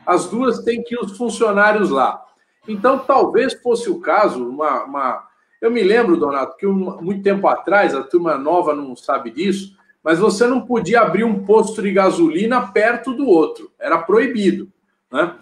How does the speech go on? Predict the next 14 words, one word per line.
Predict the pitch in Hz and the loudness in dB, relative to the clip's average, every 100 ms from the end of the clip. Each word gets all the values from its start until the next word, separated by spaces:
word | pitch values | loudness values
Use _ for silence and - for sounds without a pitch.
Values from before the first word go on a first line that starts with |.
| _ _ | _ _
Posto | 180 190 190 | 4 4 2
de | 196 | -2
gasolina | 185 190 190 165 196 226 226 | 0 2 2 0 -2 -2 -2
tinha | 196 226 | -4 -8
que | 196 | -2
ter | 226 | 0
uma | 220 233 | 2 0
distância | 196 196 - 226 226 247 170 | -4 -6 -4 -4 -2 -2 -2
mínima, | 135 196 190 151 | 0 0 0 0
acho | - - | -4 -2
que | |
era | 180 | 0
um | 185 240 | 2 -2
quilômetro, | - 185 143 190 190 156 117 - | -2 0 2 4 2 -2 -8 -14